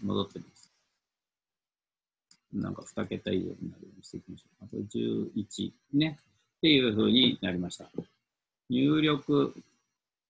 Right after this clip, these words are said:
どっちかっていうと足し算にした方がいいかもしれないですね。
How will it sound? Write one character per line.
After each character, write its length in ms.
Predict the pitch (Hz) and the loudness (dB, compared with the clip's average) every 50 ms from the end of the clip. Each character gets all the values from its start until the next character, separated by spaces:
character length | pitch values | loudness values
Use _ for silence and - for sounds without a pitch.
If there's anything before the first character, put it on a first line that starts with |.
| _ _ _ _ - | _ _ _ _ -4
ど 220 | - 101 87 101 | -2 -2 0 -2
っ 40 | 98 | -2
ち 80 | - - | -2 -2
か 80 | 151 | -4
っ 40 | 131 | -2
て 80 | - 113 | -2 -4
い 20 | |
う 40 | 107 | -4
と 120 | 117 110 - | -6 -6 -6
足 240 | - 107 - - - | -6 -8 -6 -4 -4
し 20 | 220 | -4
算 260 | - - - 85 82 - - - 87 | -4 -6 -8 -10 -10 -12 -14 -12 -10
に 200 | 87 85 82 82 - | -10 -10 -10 -12 -16
し 80 | - - | -14 -10
た 140 | - 87 | -10 -8
方 80 | - 92 | -8 -8
が 60 | 87 - | -4 0
い 60 | 104 | 0
い 60 | 123 | 0
か 60 | 123 - | 0 0
も 60 | - | -2
し 140 | - - - | -4 -8 -18
れ 40 | |
な 40 | - | -20
い 20 | _ | _
で 60 | - | -18
す 160 | - - - | -14 -6 -2
ね。 220 | 117 131 123 - | -2 -2 -2 -4